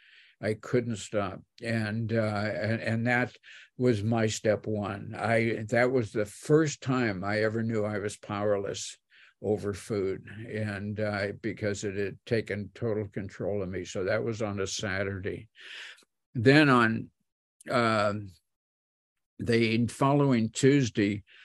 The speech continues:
my, uh, ex-wife was in a, um, uh, w-, was in a, uh, rehab place for alcoholism, and, uh, she, uh, uh,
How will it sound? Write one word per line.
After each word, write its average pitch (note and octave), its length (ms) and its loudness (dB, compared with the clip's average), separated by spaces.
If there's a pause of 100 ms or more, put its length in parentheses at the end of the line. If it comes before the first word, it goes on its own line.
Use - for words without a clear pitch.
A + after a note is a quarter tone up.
(180)
my, A2+ 440 4
uh, A2+ 320 2
ex-wife B2 520 6
was G#2+ 220 4
in A#2 160 4
a, A2 340 4
um, A2 440 2 (320)
uh, A2 480 -2
w-, A2+ 540 -4
was G#2+ 180 -2
in A#2 160 2
a, A2+ 340 0
uh, A2+ 220 0
rehab A#2+ 580 4
place G#2+ 340 0
for A2 220 -2
alcoholism, G#2+ 960 0 (420)
and, A#2+ 500 2
uh, A#2 240 4
she, B2+ 440 4
uh, A2 280 4 (280)
uh, G2+ 440 -2